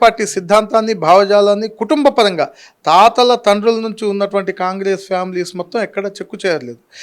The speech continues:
అది బీఆర్ఎస్ పార్టీ వచ్చినా, బీజేపీ పార్టీ వచ్చినా, ఇంకే పార్టీ వచ్చినా కానీ కాంగ్రెస్ పార్టీ జెండా భుజాన మోసి ఖచ్చితంగా భుజాలు కాయలు కాసేంత వరకు ఉండి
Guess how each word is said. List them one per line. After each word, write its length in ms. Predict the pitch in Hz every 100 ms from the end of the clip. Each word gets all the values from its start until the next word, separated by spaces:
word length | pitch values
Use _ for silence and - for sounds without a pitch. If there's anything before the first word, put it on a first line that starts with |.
| - 160
అది 140 | 170
బీఆర్ఎస్ 500 | 170 220 233 226 226
పార్టీ 240 | 226 226
వచ్చినా, 280 | 214 220 247
బీజేపీ 420 | 202 220 220 214
పార్టీ 300 | 196 214 214
వచ్చినా, 240 | 214 220 240
ఇంకే 220 | 190 214
పార్టీ 320 | 220 220 226
వచ్చినా 280 | 208 208 208
కానీ 180 | 226 262
కాంగ్రెస్ 440 | 294 220 226 214 220
పార్టీ 220 | 214 208
జెండా 320 | 170 190 220
భుజాన 360 | 202 190 208 202
మోసి 300 | 202 202 330 _ _ _ - _
ఖచ్చితంగా 440 | 196 196 262 285 262
భుజాలు 380 | 185 214 247 247
కాయలు 340 | 202 233 262
కాసేంత 440 | 247 240 247 226
వరకు 340 | 233 226 220 233
ఉండి 540 | 190 190 220 294 320